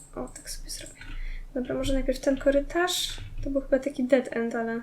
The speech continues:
może coś tu jest. Zobaczymy. E, tu, tu jest droga? Nie. Tu coś musiałam wykopywać stąd. Idziemy, idziemy, idziemy, idziemy. Mam kilof diamentowy, mam nadzieję, że mi starczy.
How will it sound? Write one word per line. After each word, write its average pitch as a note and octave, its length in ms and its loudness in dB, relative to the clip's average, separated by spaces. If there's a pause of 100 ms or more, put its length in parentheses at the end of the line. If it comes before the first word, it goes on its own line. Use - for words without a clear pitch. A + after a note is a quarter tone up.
(220)
może C4 160 -6
coś - 200 -6
tu - 120 -2
jest. B3+ 320 0 (1120)
Zobaczymy. C4 580 -2 (2000)
E, B3 340 -4 (1000)
tu, - 80 -16 (120)
tu - 100 -6
jest - 180 -8
droga? C#4+ 200 -2 (540)
Nie. C4+ 120 -2 (640)
Tu - 100 -4
coś B3 140 2
musiałam B3 280 4
wykopywać A#3+ 480 -4
stąd. - 300 -6 (1200)
Idziemy, A#3+ 260 -2
idziemy, A#3+ 340 -2
idziemy, A#3 280 -2
idziemy. B3 320 0 (1120)
Mam B3 160 2
kilof B3+ 360 8
diamentowy, B3 520 6
mam C4 120 6
nadzieję, C4 280 10
że B3+ 100 8
mi B3 100 8
starczy. - 640 0